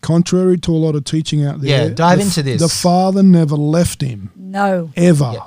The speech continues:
Speaker 2: dive into this, 'cause I actually had someone very, very, who's well established in faith ask me the, the real, the real, like, how,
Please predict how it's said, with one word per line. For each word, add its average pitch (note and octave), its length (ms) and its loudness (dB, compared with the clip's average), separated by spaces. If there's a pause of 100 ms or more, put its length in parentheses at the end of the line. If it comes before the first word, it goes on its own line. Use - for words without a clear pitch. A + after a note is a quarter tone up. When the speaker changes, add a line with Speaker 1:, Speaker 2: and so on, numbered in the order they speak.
Speaker 2:
dive F3 240 2
into F#3+ 220 2
this, D#3 180 0
'cause D#3 140 -2
I D#3+ 100 2
actually G3 300 -2
had C#3+ 400 0
someone D3 480 -2
very, D3+ 340 -2
very, C3+ 400 -6
who's C3 320 -6 (180)
well G3 180 -2
established E3+ 440 -4
in C3+ 100 -8
faith C3+ 340 -8
ask D3 280 -2
me B2 260 -6 (520)
the, C#3+ 140 -4
the C3+ 200 -6
real, A3 380 -2
the F#3 160 -2
real, A3 460 -4 (160)
like, F3 260 -2
how, F#3 220 -2